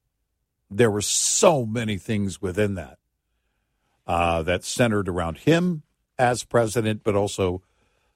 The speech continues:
then you move on to covid at the beginning of, uh, twenty twenty. And, and I don't know. I have no idea where the voter will be.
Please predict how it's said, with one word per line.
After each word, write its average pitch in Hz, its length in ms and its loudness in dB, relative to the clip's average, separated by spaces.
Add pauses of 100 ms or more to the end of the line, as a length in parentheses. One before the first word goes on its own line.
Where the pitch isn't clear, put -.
(160)
then 98 440 0
you 98 100 -4
move 92 220 -2
on 87 180 0
to 92 80 -14
covid 98 380 0 (1080)
at 82 140 -8
the - 60 -18
beginning 90 380 0
of, 82 220 -2
uh, 78 200 -2
twenty 101 280 -2
twenty. 90 400 -4
And, 80 180 -12 (140)
and 101 420 0 (1120)
I 147 120 6
don't 180 180 4
know. 135 280 2 (460)
I 101 100 2
have 139 120 2
no 113 160 2
idea 104 380 -2
where 82 280 -4
the 82 120 -10
voter 87 260 -2
will 85 160 -4
be. 85 380 -4